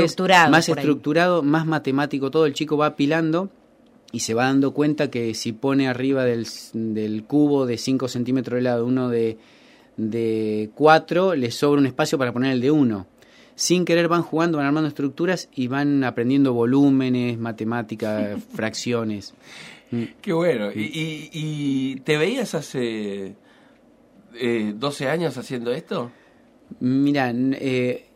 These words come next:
Speaker 2: quizá, te diría que hace trece no, pero cuando decidí,
Speaker 3: Ujú.
Speaker 2: eh, fabricar juguetes, eh, y, y querer crecer en el tema de los juguetes, sí, y más también.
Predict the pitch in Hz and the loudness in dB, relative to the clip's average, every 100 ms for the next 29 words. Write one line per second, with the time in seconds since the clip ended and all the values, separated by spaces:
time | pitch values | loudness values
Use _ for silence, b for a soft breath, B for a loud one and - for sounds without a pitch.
0 | _ - 143 - - - 156 160 214 180 | _ -10 -8 -8 -10 -4 2 4 4 2
1 | 180 185 - 185 202 - 214 220 - - | 2 0 2 4 4 4 2 0 -2 -2
2 | 139 147 160 233 - - - 143 139 117 | 4 6 4 2 -4 -16 0 4 4 4
3 | 135 135 135 131 - 135 175 165 127 131 | 4 4 4 0 0 0 0 -2 -2 2
4 | 131 120 - 123 123 120 139 147 139 131 | 2 0 0 2 2 2 2 2 0 2
5 | 147 147 165 170 - b b b - 117 | 2 2 0 -2 -8 b b b -4 0
6 | 117 110 110 110 104 127 120 120 113 113 | 0 0 0 0 -2 -2 -2 0 0 -2
7 | 107 104 104 95 - - - - _ 127 | -2 -2 -4 -8 -10 -18 -20 -20 _ -8
8 | 120 120 131 139 123 - 135 117 110 - | -6 -2 -2 -2 -4 -6 -4 -4 -2 4
9 | 151 151 131 120 110 127 131 123 123 127 | 6 6 4 0 -2 -2 0 0 0 0
10 | 135 139 156 156 - b b b b b | 0 0 -4 -4 -14 b b b b b
11 | - - 147 165 156 123 117 110 110 127 | -4 2 4 4 2 0 0 0 0 -2
12 | 127 110 110 110 92 | -2 -4 -4 -4 -6